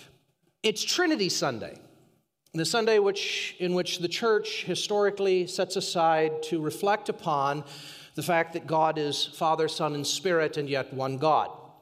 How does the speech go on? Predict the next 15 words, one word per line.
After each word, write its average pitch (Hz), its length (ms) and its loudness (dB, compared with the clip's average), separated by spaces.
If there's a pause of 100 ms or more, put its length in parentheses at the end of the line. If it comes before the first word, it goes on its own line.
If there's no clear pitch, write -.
(120)
And 147 100 -4
I 139 180 0
said, 127 260 -2
"Well, 123 160 -2
there 120 240 -4
we 143 160 -2
have. 156 420 -4
I 120 140 -6
have - 340 -6
it. - 180 -16 (760)
He 139 160 -4
gave 165 260 0
me 165 120 -4
carte 160 260 -2
blanche, 185 580 0